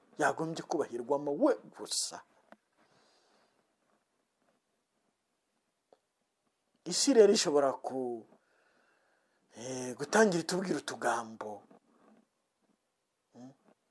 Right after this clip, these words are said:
Ati, "Wowe uri umuntu ukomeye, wowe uri igihangange."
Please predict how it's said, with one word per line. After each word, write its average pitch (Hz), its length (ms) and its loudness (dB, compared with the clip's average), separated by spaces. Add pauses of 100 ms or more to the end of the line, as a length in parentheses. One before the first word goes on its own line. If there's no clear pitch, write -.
(1900)
Ati, - 180 -8
"Wowe 143 120 -2
uri 170 80 2
umuntu 151 300 -2
ukomeye, 180 720 4
wowe 160 180 6
uri 156 140 2
igihangange." 160 1160 6